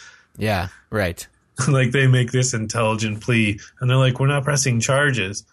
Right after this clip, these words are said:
Speaker 2: So then he goes over to cop
Speaker 1: <laughs>
Speaker 2: number one
Speaker 1: Too
Speaker 2: and
Speaker 1: afraid
Speaker 2: said,
Speaker 1: to say anything.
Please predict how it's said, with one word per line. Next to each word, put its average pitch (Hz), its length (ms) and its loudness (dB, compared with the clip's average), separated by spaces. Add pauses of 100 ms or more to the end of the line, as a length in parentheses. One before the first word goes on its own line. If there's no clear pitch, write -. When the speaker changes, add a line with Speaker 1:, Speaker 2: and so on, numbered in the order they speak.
(100)
Speaker 2:
So - 220 -10
then 131 180 2
he 131 80 2
goes 127 260 2
over 131 220 2
to 123 80 0
cop - 400 -2
Speaker 1:
<laughs> - 0 -
Speaker 2:
number 143 340 2
one 127 400 0 (200)
Speaker 1:
Too 127 140 2
Speaker 2:
and 120 60 0
Speaker 1:
afraid 123 200 0
Speaker 2:
said, 120 80 0
Speaker 1:
to 131 80 -4
say 104 220 0
anything. 98 420 -4